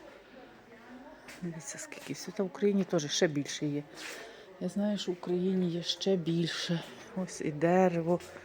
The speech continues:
і ящички, які хороші, які красиві ящички. І маленькі, і великі. Ось. А такий твердий ящик, такий порядний,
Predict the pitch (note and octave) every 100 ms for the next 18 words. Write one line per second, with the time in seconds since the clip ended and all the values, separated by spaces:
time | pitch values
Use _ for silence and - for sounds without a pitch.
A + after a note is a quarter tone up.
0 | - - - - F3+ F3+ D#3+ D#3+ F3 F#3
1 | D#3+ - E3 - F3+ E3+ F#3 F3 - F3
2 | F3 F3+ F3 - - F#3+ - F3+ - G3+
3 | F3 E3 D#3+ F#3 F#3+ - D3+ - - D3+
4 | D3 C#3+ - - - - - - - -
5 | C#4+ C4 A#3+ F#3 F#3+ G3+ F#3 F3 F#3 -
6 | G#3 A3+ F#3+ F#3+ G#3 F#3+ - - D#3+ D#3
7 | - - - - - F3 F3+ - - -
8 | - - - - - - - - D#3 -
9 | - G3 - D#3+ C#3+ E3 A#3+ F#3+ D#3+ C#3+
10 | - E3 - - G3 - - D3 D3 F3
11 | A3 G3 D3+